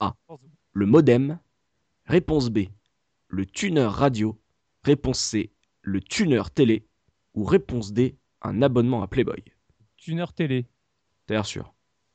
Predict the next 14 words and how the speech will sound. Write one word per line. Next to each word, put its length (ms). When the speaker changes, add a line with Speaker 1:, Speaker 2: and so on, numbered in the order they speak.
Speaker 2:
Il 60
me 40
semble, 300
euh, 500
je 120
le 40
revois 220
encore 240
sur 140
les, 680
<laughs> 300
sur 160
les 80
dépliants. 440